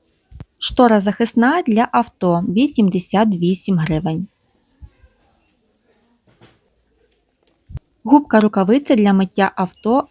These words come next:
мікрофібра сто тридцять дев'ять. Є ще ось така. За таку саму вартість сто шістдесят дев'ять такий варіант. Два в одному.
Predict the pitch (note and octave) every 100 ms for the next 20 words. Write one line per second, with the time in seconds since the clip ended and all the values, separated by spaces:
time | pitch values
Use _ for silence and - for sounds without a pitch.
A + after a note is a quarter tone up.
0 | - G#3 G3 F3+ - B3 B3+ C#4 C4+ -
1 | A3+ - F#3+ F#3 G3+ F3 F3 E3 A3+ C#4
2 | _ _ F#3+ G3 F#3+ - - G3 - F#3
3 | - E3 A#3+ D#4+ _ _ _ _ _ _
4 | - A#3 A3 A#3+ A3+ A3 G#3+ G#3+ G3+ G3
5 | - C#4 F4 - _ _ _ _ _ _
6 | _ _ _ _ _ _ - - C#4 F#3+
7 | F3+ F#3 - F#3 C4 - D#4 D4+ D4 C#4+
8 | C4 - B3 A#3+ A3+ A3 A3 A3+ _ _
9 | _ _ _ _ _ - G#3 G3+ G#3 G3
10 | G#3+ F#3+ F#3+ F#3 F#3 F#3